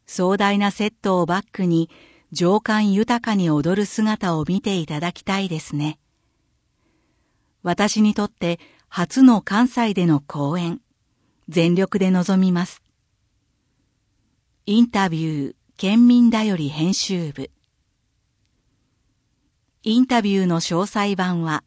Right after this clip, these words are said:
ホームページをチェック。日高瀬那、プロフィール。平成三年、西宮市生まれ。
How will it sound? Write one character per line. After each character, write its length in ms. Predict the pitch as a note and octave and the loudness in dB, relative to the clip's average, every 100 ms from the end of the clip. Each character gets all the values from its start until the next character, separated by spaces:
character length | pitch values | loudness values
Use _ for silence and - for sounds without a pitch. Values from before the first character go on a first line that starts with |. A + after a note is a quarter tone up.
| _ _ | _ _
ホ 260 | - E3+ | -2 4
ー 40 | A#3 | 6
ム 160 | B3 | 4
ペ 220 | A#3+ A#3 A3+ | 2 -2 -2
ー 20 | |
ジ 200 | - D3+ | -2 -4
を 80 | C3 | -4
チ 180 | - E3 | -8 -10
ェ 20 | |
ッ 60 | _ - | _ -20
ク。 140 | - _ _ _ _ _ _ _ _ _ _ _ _ _ _ _ _ _ _ _ _ _ _ _ _ _ _ _ - | -20 _ _ _ _ _ _ _ _ _ _ _ _ _ _ _ _ _ _ _ _ _ _ _ _ _ _ _ -10
日 200 | - B3 | -2 0
高 380 | A#3+ A#3 F3+ D#3+ | 0 -2 -4 -4
瀬 220 | G3 F#3+ | -4 -2
那、 200 | D#3 - _ _ - | -2 -4 _ _ -6
プ 120 | E3 | -2
ロ 140 | G#3 | 0
フ 160 | A3 A3 | 0 -2
ィ 180 | G3 D3+ | -4 -6
ー 20 | |
ル。 160 | - _ _ _ _ _ _ _ _ _ _ _ _ _ _ _ _ | -10 _ _ _ _ _ _ _ _ _ _ _ _ _ _ _ _
平 260 | - G3 A#3 | -4 -2 -2
成 280 | - A3+ G#3+ | 0 0 0
三 320 | G#3+ G#3 G3 | 0 0 0
年、 340 | F#3 E3 D#3+ - | 0 0 -2 -2
西 320 | E3+ E3+ A#3 | 0 2 4
宮 400 | A#3+ A#3 A3 G#3 | 6 6 4 2
市 240 | - G3 F#3 | -2 0 0
生 80 | F3 | 0
ま 200 | D#3 C3+ | -2 -6
れ。 160 | - | -10